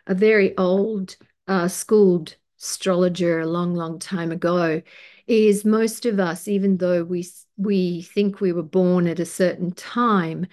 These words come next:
sometimes that isn't actually correct as we would like to think it is, even if it was documented at that time, because time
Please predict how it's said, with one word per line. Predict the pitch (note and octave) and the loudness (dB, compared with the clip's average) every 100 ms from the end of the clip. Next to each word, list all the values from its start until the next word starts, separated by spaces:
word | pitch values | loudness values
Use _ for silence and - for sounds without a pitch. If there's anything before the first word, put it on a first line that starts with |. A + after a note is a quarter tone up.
| - - - - | -12 -20 -20 -18
sometimes | - A3+ A3 G3+ A#3 A#3+ G#3+ F3+ D#3+ D#3+ E3+ | -4 0 0 -2 -4 -2 0 -2 -4 -10 -14
that | - F#3+ F#3+ | -4 0 2
isn't | F#3 F3+ F3 | 2 0 -4
actually | F3+ F3+ - - E3+ E3+ D#3+ D3+ - | -6 -8 -8 -6 -2 0 0 -4 -8
correct | - - E3 F3 D#3 - _ - - | -8 -4 -2 -2 -4 -12 _ -16 -10
as | F3+ F3 F3+ | -6 -6 -4
we | F#3 E3+ | 0 0
would | E3 E3+ | 0 -4
like | E3+ D3+ - | -4 -4 -8
to | - | -12
think | F3 E3+ - | -6 -6 -4
it | F3 | 2
is, | F3+ D3+ D#3+ - | 2 2 0 -2
even | A#3 A3 G3+ | -2 2 2
if | - | 0
it | |
was | - F#3 | -6 -4
documented | E3 E3+ - E3 D#3 - C#3+ | -4 -6 -6 -8 -8 -6 -6
at | C#3 | -6
that | D3+ C#3 - | -8 -10 -10
time, | - E3+ E3 D3+ | -6 -2 -2 -4
because | F#3+ G#3 G3 - | -2 0 -2 -6
time | - B3 B3+ A3 E3+ F3+ | -6 0 2 2 0 -2